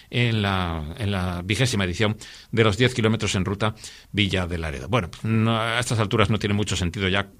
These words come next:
recordaros que, eh, Aregawi, eh, pues estuvo muy cerquita de batir el récord mundial de la distancia, que es ahora mismo plusmarquista mundial de los cinco mil metros, y que, eh, en ruta,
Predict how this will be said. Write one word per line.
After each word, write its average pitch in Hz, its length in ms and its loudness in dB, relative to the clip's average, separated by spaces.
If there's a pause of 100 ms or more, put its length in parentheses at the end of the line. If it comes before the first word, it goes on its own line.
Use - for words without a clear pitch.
recordaros 98 680 0
que, 117 220 0 (400)
eh, 98 480 0 (100)
Aregawi, 104 580 0 (320)
eh, 95 320 0
pues 90 200 -4
estuvo 117 340 4
muy 156 200 4
cerquita 110 380 0
de 92 60 -2
batir 92 240 0
el 98 140 2
récord 110 340 0
mundial 92 580 0
de 104 200 0
la 98 160 -2
distancia, 131 640 -2 (100)
que 104 240 0
es 113 160 -2
ahora 104 220 -2
mismo 104 320 -2
plusmarquista 101 760 -2 (320)
mundial 104 420 4
de 101 100 0
los 95 200 0
cinco 101 240 0
mil 107 160 0
metros, 123 400 0 (300)
y 123 180 2
que, 92 760 -2
eh, - 100 -6
en 85 100 -2
ruta, 160 340 0